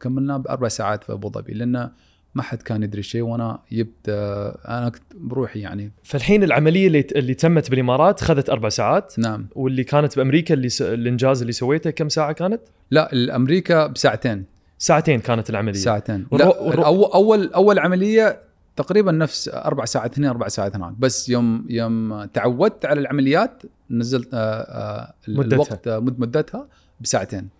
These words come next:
Speaker 1: لأن خلاص التيم ك-، ك-، الكل يعرف، آه، آه،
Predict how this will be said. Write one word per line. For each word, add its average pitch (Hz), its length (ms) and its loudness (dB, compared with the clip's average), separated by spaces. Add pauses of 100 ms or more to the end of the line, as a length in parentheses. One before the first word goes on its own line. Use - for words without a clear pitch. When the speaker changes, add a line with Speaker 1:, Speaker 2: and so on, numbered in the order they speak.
(240)
Speaker 1:
لأن 127 160 -2
خلاص 151 300 2
التيم 143 260 -2
ك-، 147 140 -2
ك-، 143 180 -6 (580)
الكل 143 340 -2
يعرف، 117 380 2
آه، 104 400 -2 (100)
آه، 57 440 -8